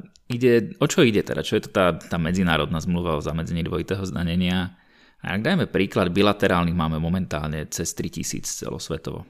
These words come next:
Je ich veľa a je to, je to, je to obrovská, obrovská sieť.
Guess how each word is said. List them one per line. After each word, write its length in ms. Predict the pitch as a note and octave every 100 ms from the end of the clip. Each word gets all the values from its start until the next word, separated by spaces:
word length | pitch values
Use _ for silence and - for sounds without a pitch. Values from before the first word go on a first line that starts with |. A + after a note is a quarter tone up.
| -
Je 160 | D#2+
ich 80 | F2
veľa 320 | F2 E2+ F#2 A#2 - - -
a 80 |
je 160 | - -
to, 400 | - F#2 - F#2+ - _ _ _ _ _ _ _ _ _ _ _ - B2
je 160 | - F#2+
to, 140 | - F2 F2
je 160 | - G2+
to 240 | G2 G2 E2+ -
obrovská, 480 | G#2+ A2 F#2 - E2
obrovská 480 | F2 F#2 - G#2+
sieť. 400 | - F#2+ A#2 -